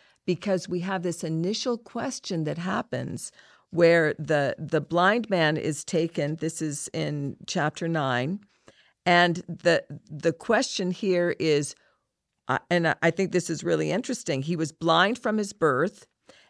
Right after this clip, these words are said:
and the disciples," and these are the disciples that asked him, saying, "Master, who did sin, this man or his parents, that he was born blind?" Now, think, we just talked about the story of the woman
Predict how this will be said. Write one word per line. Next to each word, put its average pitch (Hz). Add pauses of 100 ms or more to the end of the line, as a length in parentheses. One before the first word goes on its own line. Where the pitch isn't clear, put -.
(120)
and 185
the 175
disciples," 175
and 175
these 220
are 190
the 160
disciples 147
that 139
asked 135
him, 123
saying, 143
"Master, 170 (420)
who 240
did 196
sin, 160 (520)
this 202
man 165
or 165
his 160
parents, 185
that 156
he 185
was 160
born 139
blind?" 117 (720)
Now, 180
think, 262
we 202
just 196
talked 254
about 175
the 165
story 156
of 151
the 156
woman 151